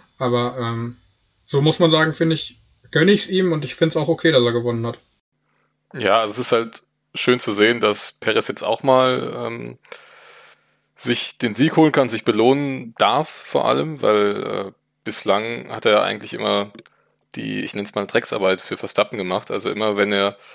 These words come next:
Speaker 2: äh, länger draußen geblieben ist als Verstappen und Verstappen kam dann wieder im, im Rückspiegel, musste er natürlich sofort durchlassen und er arbeitet ja die ganze Saison nur für Verstappen. Ähm, dass es dann jetzt auch mal für ihn geklappt hat und er auch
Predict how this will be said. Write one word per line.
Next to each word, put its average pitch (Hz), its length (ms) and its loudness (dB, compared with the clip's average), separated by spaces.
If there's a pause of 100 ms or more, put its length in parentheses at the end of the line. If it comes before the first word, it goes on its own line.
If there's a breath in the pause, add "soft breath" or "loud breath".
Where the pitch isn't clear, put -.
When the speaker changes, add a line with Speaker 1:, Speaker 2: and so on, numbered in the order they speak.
(500 loud breath)
Speaker 2:
äh, 104 280 6
länger 117 260 2
draußen 110 320 2
geblieben 131 260 0
ist 123 100 -4
als 117 140 -2
Verstappen 123 520 -2
und 110 100 -10
Verstappen - 380 -4
kam 107 160 -4
dann 113 100 -2
wieder 107 280 2
im, 104 280 -8
im 107 80 -10
Rückspiegel, 113 460 -6
musste 110 260 -6
er 101 40 -6
natürlich 98 280 -10
sofort 110 420 -2
durchlassen 110 520 -4
und 104 120 -12
er 95 120 2
arbeitet 98 360 0
ja 101 280 -4 (340 loud breath)
die - 80 -10
ganze 104 260 -2
Saison 104 380 -4
nur 120 200 0
für 127 300 -4
Verstappen. 117 560 -8 (640 soft breath)
Ähm, 101 440 -6
dass 101 120 -10
es - 60 -10
dann 101 140 -2
jetzt 107 140 2
auch 113 80 -2
mal 107 100 0
für - 160 -6
ihn 147 80 -6
geklappt 139 300 0
hat 120 120 -4
und 107 200 -12
er 107 300 -2
auch - 300 -8